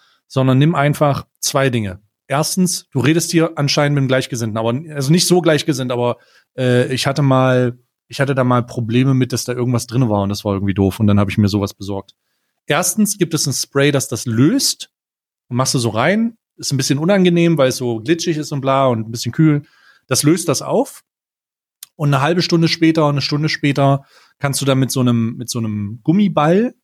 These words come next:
den du mit warmem Wasser füllst, äh, das ausspülen. Und das kannst du machen, das sollte man nicht so regelmäßig machen, da hat Isa wieder recht, die Frau hat einfach recht, ähm, weil das auch nur bewirkt, dass eine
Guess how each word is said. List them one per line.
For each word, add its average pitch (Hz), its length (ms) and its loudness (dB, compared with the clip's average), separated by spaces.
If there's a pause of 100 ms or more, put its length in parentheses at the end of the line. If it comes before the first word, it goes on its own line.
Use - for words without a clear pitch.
(180)
den 135 120 2
du 131 80 2
mit 120 180 -2
warmem 127 300 0
Wasser 139 280 0
füllst, - 640 0 (480)
äh, 131 280 -2
das 123 280 -2
ausspülen. 107 880 0 (100)
Und 127 200 -8
das 139 180 0
kannst 170 260 -4
du 143 60 0
machen, 226 640 2
das - 100 -12
sollte 151 160 2
man 151 100 2
nicht 147 100 -2
so 131 140 0
regelmäßig 170 500 2
machen, 160 200 2
da 127 60 2
hat 120 140 -6
Isa 135 300 -2
wieder 165 280 2
recht, 160 340 0 (420)
die - 40 -20
Frau 127 200 -4
hat 123 60 -2
einfach 101 260 -10
recht, - 280 -10 (340)
ähm, 120 300 0
weil 120 200 2
das 123 280 -2
auch 143 260 0
nur 165 400 4
bewirkt, 151 720 -2 (120)
dass - 260 -2
eine 127 320 -2